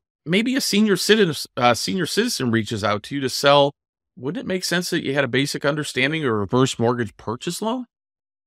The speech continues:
I think it will. And then finally, interest rates are the number one reason because of affordability. And so affordability is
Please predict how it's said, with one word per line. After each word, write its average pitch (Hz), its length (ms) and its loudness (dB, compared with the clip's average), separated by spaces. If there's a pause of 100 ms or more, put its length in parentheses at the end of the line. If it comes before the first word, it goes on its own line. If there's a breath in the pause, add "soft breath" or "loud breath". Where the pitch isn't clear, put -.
(120)
I 170 160 4
think 175 240 -2
it 104 100 -4
will. 92 280 -2 (540)
And 185 120 2
then 196 100 6
finally, 190 600 2
interest 254 460 0
rates 123 280 2
are 151 80 4
the 147 120 -2
number 185 520 4
one 160 480 4 (340)
reason 143 760 -2 (1400)
because 185 400 2
of 185 260 4
affordability. 151 960 4 (140)
And 156 140 0
so 165 400 4
affordability 175 840 4
is 113 160 -2